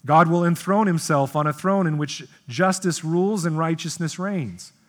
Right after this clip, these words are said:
And in that day, every one of us will be humbled because we will realize how far away from his character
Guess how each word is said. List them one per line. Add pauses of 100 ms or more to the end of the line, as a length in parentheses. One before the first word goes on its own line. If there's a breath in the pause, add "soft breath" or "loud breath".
(580 soft breath)
And
in
that
day,
every
one
of
us
will
be
humbled (520 soft breath)
because
we
will
realize
how
far
away
from
his
character